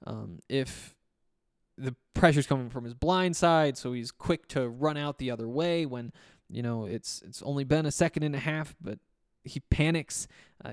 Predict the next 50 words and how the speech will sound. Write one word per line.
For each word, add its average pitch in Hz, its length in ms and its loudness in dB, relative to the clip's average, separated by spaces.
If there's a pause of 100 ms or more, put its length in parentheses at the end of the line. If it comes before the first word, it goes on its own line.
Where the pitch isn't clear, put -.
can 131 140 -8
force 160 360 8
him 143 100 2
to 127 160 2
get 147 200 4
rid 151 120 6
of 143 60 8
the 131 60 -4
ball 123 240 4
early 170 300 4
and 127 100 -2
try 135 160 2
to 120 80 0
fit 151 180 2
it 139 120 2
into 123 180 -4
a 98 100 -4
window 156 320 4
that's 117 200 -4
not 127 140 -4
really 110 220 -4
there, 160 280 4
but - 160 -8
things 131 200 -2
haven't 127 440 -4
quite - 240 -6
developed 147 380 4
to 156 60 -6
the 131 60 0
point 151 220 2
where 117 80 0
you 127 60 -2
can 131 120 -10
see 143 140 -4
what's 117 160 -4
happening 160 380 0
yet. 147 240 0 (1400)
There's 156 1400 8
a 139 80 0
lot 185 240 6
of 175 80 2
problems, 143 420 2
obviously, 127 460 -2
that - 160 -12
come 123 320 -4
from 127 180 -6
not 123 180 -6
being 123 180 -2
able 117 200 -6
to, 107 220 -10